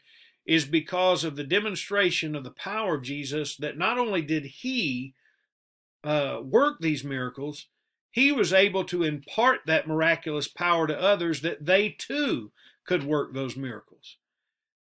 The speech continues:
And so what did Jesus say? Chapter five through seven, we had some of his teaching as he taught in Galilee. We have ten of his miracles.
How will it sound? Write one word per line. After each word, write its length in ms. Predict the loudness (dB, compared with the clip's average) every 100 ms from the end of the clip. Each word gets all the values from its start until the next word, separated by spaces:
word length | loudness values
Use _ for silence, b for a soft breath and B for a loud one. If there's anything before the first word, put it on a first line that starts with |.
| -2
And 160 | 0
so 120 | 2 4
what 200 | 4 4
did 140 | 0
Jesus 560 | 0 -2 0 -2 -2 -4
say? 480 | -2 2 2 2
Chapter 400 | 0 0 0 -2
five 320 | -4 0 0 2
through 140 | -2
seven, 460 | 0 2 2 2 -4
we 140 | -4
had 220 | -2 -2
some 200 | -4 -4
of 120 | -4
his 160 | -6 -6
teaching 420 | -8 -8 -8 -12 _ _ _ _ _ _ _ _ _ _ _ 4
as 280 | 6 6
he 180 | 2 -4
taught 320 | -4 -2 0
in 160 | 0 -2
Galilee. 600 | 0 2 2 -2 -10 -18 _ _ _ _ _ _ _
We 180 | 4 4
have 380 | 6 6 4 0
ten 580 | -8 -2 2 2 0 -6
of 180 | -2 0
his 240 | 2 0 0
miracles. 840 | 0 2 2 -2 -14 -12 -12 -12